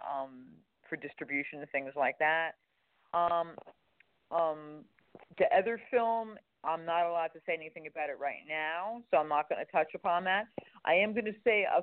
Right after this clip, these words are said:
film that's coming out for me next week, we're having the premiere, is Peter Giacalone's The Cannibal Killer, The Real Story of Jeffrey Dahmer, is, is going to have its New York City premiere on Wednesday. And I'm in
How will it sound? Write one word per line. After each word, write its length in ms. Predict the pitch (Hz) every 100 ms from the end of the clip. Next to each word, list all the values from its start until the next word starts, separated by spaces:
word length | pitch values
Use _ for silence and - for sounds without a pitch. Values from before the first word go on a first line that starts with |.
| -
film 200 | 214 202
that's 140 | 185 180 _
coming 320 | - 107 - 190
out 180 | 185 - _
for 140 | 190
me 180 | 185 175
next 440 | 175 175 - - 180
week, 280 | 202 233
we're 120 | 180 175
having 360 | 165 170 160
the 60 | 160
premiere, 680 | - 165 175 202 185 170 170 _ - _ -
is 180 | 160 156 -
Peter 180 | 175 170
Giacalone's 840 | 180 165 165 170 165 160 160 165
The 80 | - 151 -
Cannibal 440 | 185 180 175 175 170 -
Killer, 380 | 180 165 214 311 _ _ _
The 120 | - 151
Real 360 | 151 165 175 165 -
Story 320 | 180 170 165
of 120 | 147
Jeffrey 460 | 170 160 - 147 131
Dahmer, 580 | 151 151 226 233 127 - - _ _ _
is, 140 | - 147 - -
is 280 | 160 143 147
going 260 | 160 156 156
to 80 |
have 200 | 151 143
its 100 | 139 -
New 60 | 156
York 180 | 151 -
City 200 | 170 151 151
premiere 500 | 160 139 156 147 143 -
on 440 | 139 135 123 123
Wednesday. 880 | 131 185 240 226 180 151 127 135 214 _ _ _ _
And 140 | - 165 -
I'm 300 | 190 226 226 -
in 420 | 185 185 185